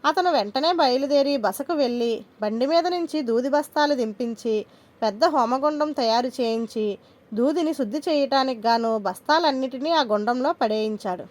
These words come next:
దూది కాస్త భగ్గున మండి నుసి నుసి అయిపోయింది. అంతటితో ఆసామి ఆఖరి కొడుకు వర్తకం కూడా ఆఖరైంది.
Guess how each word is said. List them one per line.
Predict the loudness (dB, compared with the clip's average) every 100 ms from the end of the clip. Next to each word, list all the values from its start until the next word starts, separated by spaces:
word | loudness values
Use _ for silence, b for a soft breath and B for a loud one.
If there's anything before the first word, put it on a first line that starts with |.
| _ b b b b b 0
దూది | 2 2
కాస్త | 2 2 2 0
భగ్గున | 2 0 0 0
మండి | 2 0 0 0
నుసి | 0 -2 -2
నుసి | -2 0
అయిపోయింది. | 0 0 -2 -2 -4 -12 -18 _ b b b -6
అంతటితో | -2 0 -2 2 4
ఆసామి | 6 4 2 0 0 -2 -2
ఆఖరి | -2 -2 -2 -2
కొడుకు | 0 0 2 2
వర్తకం | 2 0 -4 -2
కూడా | 0 0 2
ఆఖరైంది. | 2 0 0 0 0 -6 -12